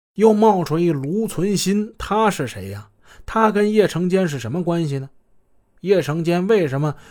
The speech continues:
与这个卢存新联系？这一切都是陈华、小邱必须得尽快搞清楚的问题。包头市公安局草原明珠路派出所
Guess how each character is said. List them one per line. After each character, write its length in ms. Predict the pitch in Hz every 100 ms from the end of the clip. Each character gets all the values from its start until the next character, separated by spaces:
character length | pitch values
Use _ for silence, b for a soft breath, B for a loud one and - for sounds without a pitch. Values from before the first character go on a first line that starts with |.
| B
与 200 | 135 131
这 160 | 135 151
个 80 | 127
卢 380 | 117 139 170 170
存 260 | 156 160
新 260 | 147 156 151
联 240 | 117 139
系？ 160 | 135 - _ - - - -
这 120 | 185
一 200 | 165 196
切 260 | 208 185 151 B B B
都 220 | 208 220
是 120 | 175
陈 380 | 151 - 156 180
华、 240 | 143 160 156
小 220 | 104 98
邱 340 | - 165 160 b b -
必 260 | 226 202
须 260 | 180 185 185
得 140 | 131
尽 360 | 127 123 117 120
快 260 | - 196
搞 280 | 151 117 107
清 240 | - 151 151
楚 160 | -
的 80 | 117
问 120 | 131
题。 280 | 117 110 143 _ _ - _ _ _ - - _ -
包 280 | 254 262
头 200 | 165 190
市 200 | 220 185
公 180 | 180 202
安 180 | 214 196
局 340 | 147 175 175 - b b b b
草 380 | - 156 147 143
原 200 | 156 185
明 320 | 165 170 196
珠 240 | 180 190
路 220 | 196 175
派 300 | 143 165 135
出 160 | 135 175
所 340 | - 82 -